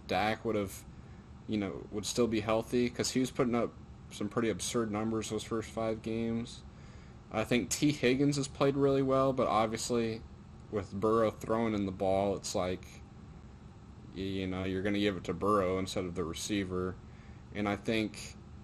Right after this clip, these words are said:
uh, I don't know, I think Jonathan Taylor through the first few weeks had a shot, but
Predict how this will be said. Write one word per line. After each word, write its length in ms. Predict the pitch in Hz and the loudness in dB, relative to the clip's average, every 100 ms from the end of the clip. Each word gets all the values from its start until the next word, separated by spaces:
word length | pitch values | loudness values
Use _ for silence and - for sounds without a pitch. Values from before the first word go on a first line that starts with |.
| - - - - | -16 -16 -16 -12
uh, 160 | 53 50 - | -10 -10 -2
I 80 | 107 | 0
don't 100 | 113 | 0
know, 200 | 101 107 | 0 0
I 140 | - | 0
think 320 | 117 147 156 117 | 2 4 4 4
Jonathan 480 | 113 110 127 - | 2 4 2 0
Taylor 640 | 107 - 117 127 127 120 117 | -4 2 4 6 6 4 0
through 280 | - 120 | -2 0
the 80 | 107 | 0
first 320 | 98 120 110 | 0 0 0
few 300 | - 117 120 | -2 2 4
weeks 360 | 123 127 123 - | 6 4 2 -2
had 180 | - 123 | 0 0
a 40 | |
shot, 520 | 120 - 120 120 120 - - - - - - - - - - - - 92 | 0 0 2 2 0 -6 -18 -18 -18 -18 -16 -18 -18 -18 -18 -18 -12 -2
but 400 | 98 95 95 | 2 2 0